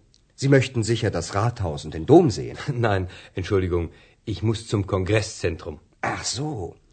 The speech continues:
Speaker 1: Sie meinen das Eurogress?
Speaker 2: Ja, genau, zum Eurogress muss ich.
Speaker 1: Das ist nicht weit. Sie können mit dem Bus fahren.
Speaker 2: Ah, nein. Bestellen Sie mir bitte ein Taxi.
Speaker 1: Ja, gern.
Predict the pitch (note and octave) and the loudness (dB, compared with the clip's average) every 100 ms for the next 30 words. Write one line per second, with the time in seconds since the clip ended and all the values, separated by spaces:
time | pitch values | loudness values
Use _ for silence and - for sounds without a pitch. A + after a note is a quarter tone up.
0 | _ _ - B2+ A#2 A2+ G2 E2 E2 - | _ _ 0 4 6 4 4 2 -4 2
1 | - G3+ G#2 E2+ - - - - _ _ | 6 6 4 -4 -8 -12 -14 -16 _ _
2 | _ D3+ F#3+ D#3 E3 F#2+ - _ _ - | _ 0 2 4 2 -2 -6 _ _ -2
3 | D3 C#3 D#3+ A#2+ G2 F#2 F2 F#2+ D#2 D#2 | 0 4 4 6 4 2 -2 -4 -8 -10
4 | - _ _ - A#2+ G#2+ - F#2+ D2 C#2+ | -16 _ _ 0 0 -2 -4 -6 -6 -8
5 | - - _ _ _ - G#2+ A#2+ A2 F2 | -12 -20 _ _ _ -8 2 4 6 2
6 | D2+ B2+ - A#1+ B1 - _ _ _ _ | 4 4 2 -6 -12 -16 _ _ _ _
7 | - C#3+ F#2+ E2+ E2 D2+ - _ _ _ | -4 -2 0 0 -4 -8 -16 _ _ _
8 | _ _ _ D3 C#3 D#3+ C#3+ A#2 G#2+ G#2 | _ _ _ -2 2 6 6 4 2 2
9 | F2 E2+ - - E2+ - _ _ - - | -2 -4 -6 -8 -12 -12 _ _ -12 -12
10 | - _ _ _ D#2+ B1+ | -14 _ _ _ -4 -4